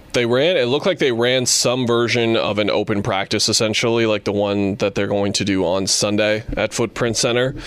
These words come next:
But the game was against Monty Williams,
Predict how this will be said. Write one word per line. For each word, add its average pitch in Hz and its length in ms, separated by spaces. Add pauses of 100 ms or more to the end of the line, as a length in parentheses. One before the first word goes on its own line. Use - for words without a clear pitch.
(720)
But 117 340 (220)
the 123 140
game 127 180
was 131 100
against 135 240
Monty 143 200
Williams, 131 520